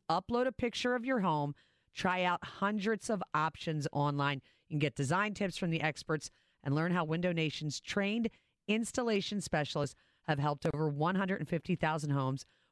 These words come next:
with over ninety-six percent satisfaction. Call Window Nation today, eight six six ninety nation, or go to window nation dot com slash home show. Get two windows free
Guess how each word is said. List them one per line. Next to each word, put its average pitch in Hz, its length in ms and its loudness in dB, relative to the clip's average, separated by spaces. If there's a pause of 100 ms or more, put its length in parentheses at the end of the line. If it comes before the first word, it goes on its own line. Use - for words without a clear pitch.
with 151 160 0
over 165 240 2
ninety-six 180 920 0
percent 151 440 -2
satisfaction. 135 760 -2 (380)
Call 269 220 2
Window 302 220 0
Nation 262 360 0
today, 180 380 0 (380)
eight 214 240 0
six - 320 -2
six - 340 -4
ninety 190 400 0
nation, 185 440 0 (520)
or 330 240 4
go 240 180 2
to 202 80 2
window 185 280 0
nation 165 400 0
dot 175 260 0
com 160 320 0 (280)
slash 151 440 -2
home 160 200 0
show. - 280 -4 (380)
Get 208 260 0
two 254 220 2
windows 294 420 0
free 175 320 0